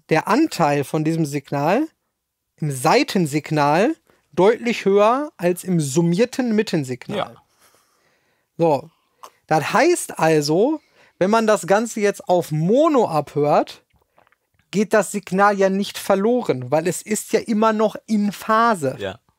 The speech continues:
Speaker 2: aber
Speaker 1: So.
Speaker 2: es ist einfach deutlich leiser.
Speaker 1: Es wird leiser, aber es verschwindet nicht. Wenn
Speaker 2: Nee.
Speaker 1: etwas außerhalb der Phasenlage ist,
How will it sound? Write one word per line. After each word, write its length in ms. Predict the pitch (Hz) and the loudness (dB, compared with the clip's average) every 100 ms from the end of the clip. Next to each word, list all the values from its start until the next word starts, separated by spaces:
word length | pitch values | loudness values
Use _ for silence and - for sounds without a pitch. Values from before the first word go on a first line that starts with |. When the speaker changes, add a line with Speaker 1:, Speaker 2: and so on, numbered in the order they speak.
| _ _ | _ _
Speaker 2:
aber 140 | - | -6
Speaker 1:
So. 140 | - 165 | 0 0
Speaker 2:
es 140 | 110 | -2
ist 60 | - | -12
einfach 280 | 101 123 139 | -16 -12 -12
deutlich 320 | - 135 160 | -12 -14 -12
leiser. 380 | 110 101 - - - _ | -10 -12 -14 -20 -20 _
Speaker 1:
Es 220 | - 151 151 | -10 -10 -6
wird 160 | 151 | -6
leiser, 340 | 147 143 165 175 | -4 -4 -2 0
aber 160 | 170 | 0
es 100 | 170 | -2
verschwindet 520 | - 165 - 220 170 | -4 -4 -2 -2 -2
nicht. 260 | 135 127 - | -6 -14 -12
Wenn 100 | 117 | -8
Speaker 2:
Nee. 60 | 104 | -6
Speaker 1:
etwas 300 | 190 180 - _ | -2 -2 -4 _
außerhalb 840 | 220 269 320 - 180 143 147 143 - | 2 2 0 -2 0 0 0 -4 -2
der 140 | 151 | -4
Phasenlage 720 | - 147 147 139 139 139 139 | 0 0 0 -2 -6 -4 -4
ist, 320 | 143 143 - | -8 -10 -18